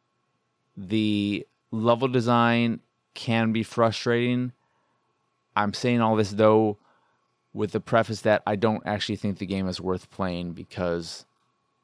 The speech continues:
the, the use of golf to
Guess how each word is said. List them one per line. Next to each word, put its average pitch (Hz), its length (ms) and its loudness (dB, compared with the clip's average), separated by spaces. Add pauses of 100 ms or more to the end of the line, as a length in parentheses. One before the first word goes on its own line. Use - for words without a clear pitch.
(440)
the, 92 640 -4 (1000)
the 95 160 -4
use 120 480 2
of 113 640 4 (880)
golf 101 720 2 (880)
to 104 1040 0